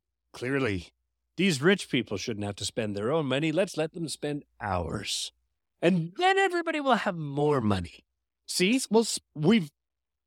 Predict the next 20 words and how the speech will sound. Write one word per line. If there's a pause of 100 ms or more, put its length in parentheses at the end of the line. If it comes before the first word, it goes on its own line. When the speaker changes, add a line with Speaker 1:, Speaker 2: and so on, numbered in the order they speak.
(380)
Speaker 1:
conservative
math. (840)
Just (140)
give (460)
the
rich
people
money
and
they'll
somehow
make
it
into
more
money. (1800)
Don't
ask
how. (2750)
Speaker 2:
Spoiler